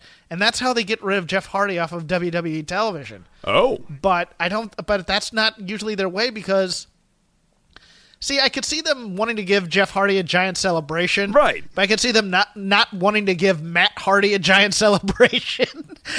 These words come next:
Speaker 1: at the same time. And I know that Matt, I think, is, uh, done with the company or almost done with the company because of, uh, the way he was written off on Monday. So, or at least it appeared that way after, uh,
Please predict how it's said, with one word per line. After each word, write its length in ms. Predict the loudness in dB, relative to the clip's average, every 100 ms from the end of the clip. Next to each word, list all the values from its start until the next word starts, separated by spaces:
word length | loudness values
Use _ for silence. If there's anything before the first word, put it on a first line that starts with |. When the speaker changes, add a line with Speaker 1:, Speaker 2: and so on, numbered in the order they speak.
| 0
Speaker 1:
at 140 | 2 4
the 180 | 6
same 460 | 6 6 0 0 -6
time. 400 | -4 -2 0 0
And 80 | 0
I 100 | 0
know 240 | 2 0
that 180 | 0 -2
Matt, 240 | -2 -2 -2
I 80 | -2
think, 240 | -4 -4
is, 260 | -4 -4 -2
uh, 280 | 0 -2 -4 _ -20 -20 _ _ _ -12 -8
done 340 | 0 2 2 -2
with 120 | -6
the 80 | -4
company 380 | -6 -6 -2 -2
or 120 | -2
almost 480 | -2 -2 -2 -4 -2
done 180 | -2
with 120 | -4 -8
the 60 |
company 340 | -4 -4 -4 -8
because 460 | -2 0 0 0
of, 240 | -2 -2 -2
uh, 180 | -2
the 100 | 0
way 140 | -2 -2
he 100 | -2
was 180 | -4 -2
written 280 | -4 -4 -4
off 260 | -4 -4
on 240 | -4 -4 -6
Monday. 600 | -8 -8 -6 -4 -6 -10 _ _ _ _
So, 680 | -12 0 4 6 6 4 0 -2
or 180 | -4 -2
at 100 | -4
least 260 | -4 -2 -4
it 80 |
appeared 400 | -4 -6 -4 -4
that 180 | -2 -2
way 200 | -2 -4
after, 500 | -4 -4 -4 -2 -2
uh, 80 | -2